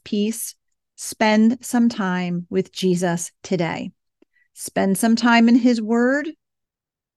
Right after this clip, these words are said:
I actually recommend reading all of Philippians chapter four, because when I was pulling out those verses that I felt that they were the ones I was to use for this message, I kept, like,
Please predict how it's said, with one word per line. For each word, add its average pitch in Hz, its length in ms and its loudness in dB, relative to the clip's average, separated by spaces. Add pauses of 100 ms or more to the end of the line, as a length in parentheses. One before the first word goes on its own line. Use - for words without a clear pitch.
I 180 80 -8
actually 220 400 -2
recommend 240 680 2
reading 226 380 0 (120)
all 208 400 -2
of 233 80 -6
Philippians 202 800 -4
chapter 190 420 -4
four, 180 540 0
because - 260 -12
when 185 120 -4
I 196 140 2
was 247 120 2
pulling 254 420 2
out 233 160 2
those 226 220 0
verses 208 460 -4
that 175 100 -4
I 180 120 -4
felt 202 360 0 (460)
that 190 200 0
they 202 200 4
were 202 120 4
the 202 120 2
ones 202 260 0
I 196 140 2
was 190 240 -2
to 208 120 -10
use 202 280 -2
for 196 100 -6
this 190 220 -6
message, 202 440 0
I 190 140 4
kept, 247 340 -4
like, 202 240 0